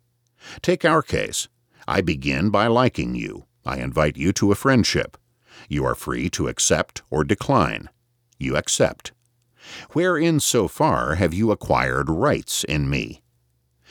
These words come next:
We find this relation agreeable and extend it. All of this is voluntary. Nothing is surrendered under compulsion. We are both free.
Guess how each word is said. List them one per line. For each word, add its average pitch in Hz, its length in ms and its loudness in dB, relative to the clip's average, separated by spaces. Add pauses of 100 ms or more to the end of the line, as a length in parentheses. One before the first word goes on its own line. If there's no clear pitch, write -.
(220)
We 139 120 4
find 131 340 4
this 87 220 4
relation 69 520 2
agreeable 95 720 0
and 76 160 0
extend 139 400 2
it. - 220 -12 (500)
All 73 220 4
of 71 120 0
this 78 260 2
is 104 140 0
voluntary. 76 800 0 (260)
Nothing 110 380 2
is 120 120 4
surrendered 107 640 2
under 73 240 0
compulsion. 95 720 0 (160)
We 76 180 2
are 90 100 4
both 80 360 2
free. 107 480 0